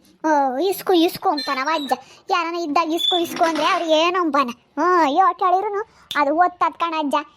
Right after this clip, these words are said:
ಇಸ್ಕದಲ್ಲ ಅಂದ್ರೆ ರಪ್ಪುನ್ ಇಸ್ಕಿ ಕಿವೆ ಕಿಕ್ಕೆ, ರಪ್ಪುನ್ ಇಸ್ಕಿ ಕಿವೆ ಕಿಕ್ಕೆ ಅಂತಾನವ ಅಜ್ಜ. ಏ, ಹೇಳತ್ತ ಮಾತಾಡಕ್ ಸರಿ ಬರಲ್ಲ, ಏ, ಮಾತಾಡಕ್ ಸರಿಯ ಬರಲ್ಲ, ಯಾತ್ಯಾತ್ ಬರಲ್ಲ ಕಣಿ. ಹ್ಮ್, ಬರೀ ಉಣ್ ಬೆಳ್ಕಂಡವ್ರಿ ಇವ್ ಅಜ್ಜ.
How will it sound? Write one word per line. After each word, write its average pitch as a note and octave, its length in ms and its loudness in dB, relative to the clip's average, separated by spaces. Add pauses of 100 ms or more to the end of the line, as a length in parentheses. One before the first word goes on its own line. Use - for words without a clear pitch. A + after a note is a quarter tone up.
(100)
ಇಸ್ಕದಲ್ಲ E4 600 0
ಅಂದ್ರೆ F4 180 -2
ರಪ್ಪುನ್ F#4 500 0
ಇಸ್ಕಿ F#4+ 260 0
ಕಿವೆ F#4 180 2
ಕಿಕ್ಕೆ, E4 320 -4
ರಪ್ಪುನ್ A4 560 0
ಇಸ್ಕಿ A4 180 -6
ಕಿವೆ G#4+ 220 2
ಕಿಕ್ಕೆ G4+ 300 -4
ಅಂತಾನವ C4+ 460 0
ಅಜ್ಜ. C4 200 -2
ಏ, D4+ 600 0
ಹೇಳತ್ತ F4 380 0 (340)
ಮಾತಾಡಕ್ D4+ 340 0
ಸರಿ E4+ 160 2
ಬರಲ್ಲ, C#4 300 2 (360)
ಏ, C#4 360 4
ಮಾತಾಡಕ್ F4 440 0
ಸರಿಯ F#4 200 2
ಬರಲ್ಲ, D4 400 2 (340)
ಯಾತ್ಯಾತ್ A4 680 2
ಬರಲ್ಲ B4+ 220 2
ಕಣಿ. B4+ 460 -4
ಹ್ಮ್, A4 560 0
ಬರೀ G#4 160 0
ಉಣ್ G4+ 300 -2
ಬೆಳ್ಕಂಡವ್ರಿ A4+ 720 0
ಇವ್ G4+ 80 -2
ಅಜ್ಜ. D4+ 240 0